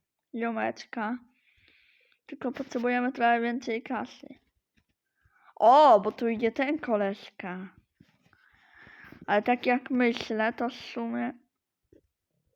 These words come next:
To chyba nie lada.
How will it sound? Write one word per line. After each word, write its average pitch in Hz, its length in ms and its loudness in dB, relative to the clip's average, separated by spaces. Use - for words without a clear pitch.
To 254 540 6
chyba 247 240 4
nie 233 160 2
lada. 208 460 2